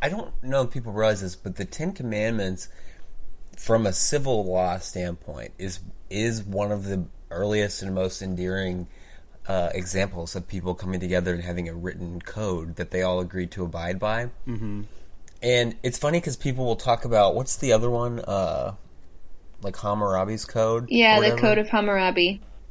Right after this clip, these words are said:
Speaker 1: So no one knew what that was a hundred years ago until they dug it up. So, like, again, like, people are like, "Well, that one should be what it is." And it's like, right, but, like, that's a discovery. So, like, its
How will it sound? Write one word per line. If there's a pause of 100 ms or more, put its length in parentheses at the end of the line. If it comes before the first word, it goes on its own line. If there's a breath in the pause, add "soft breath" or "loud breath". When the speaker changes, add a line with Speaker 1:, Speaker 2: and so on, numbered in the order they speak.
(380)
Speaker 1:
So
no
one
knew
what
that
was
a
hundred
years
ago
until
they
dug
it
up.
So,
like, (580 soft breath)
again,
like, (640)
people
are
like,
"Well,
that
one
should
be
what
it
is."
And
it's
like, (720)
right,
but,
like,
that's
a
discovery.
So,
like,
its